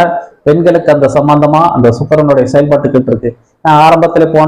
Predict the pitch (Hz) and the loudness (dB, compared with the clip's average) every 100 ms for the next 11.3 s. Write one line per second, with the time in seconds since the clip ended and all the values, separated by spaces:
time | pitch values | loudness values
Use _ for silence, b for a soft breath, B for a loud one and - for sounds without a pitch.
0 | 156 156 156 156 147 147 143 123 120 131 | 2 2 2 0 0 2 2 2 0 2
1 | 160 160 147 151 147 143 139 143 151 151 | 0 0 0 0 0 0 0 0 0 2
2 | 143 143 139 151 151 143 139 139 143 139 | 2 2 0 0 2 2 2 2 2 0
3 | 135 135 - _ _ _ _ 147 147 151 | 2 0 -2 _ _ _ _ -2 0 2
4 | 147 143 139 151 151 147 143 151 139 147 | 2 2 2 0 2 0 0 0 -2 -2
5 | 156 156 143 147 143 - - _ _ - | 0 0 0 0 -2 -4 -12 _ _ -2
6 | 143 165 160 147 156 156 156 165 170 185 | 0 2 2 0 -2 0 2 2 2 0
7 | 151 - - 131 180 214 196 175 175 175 | 0 -4 -6 -2 0 0 0 0 0 0
8 | 175 - _ - 147 147 151 180 151 156 | -2 -10 _ -4 -2 0 0 2 2 2
9 | 147 147 147 151 147 _ _ - 131 170 | 2 0 0 -4 -12 _ _ -2 2 2
10 | 185 160 165 196 196 196 190 147 156 175 | 2 0 0 0 0 0 -2 0 0 0
11 | 151 - | -2 0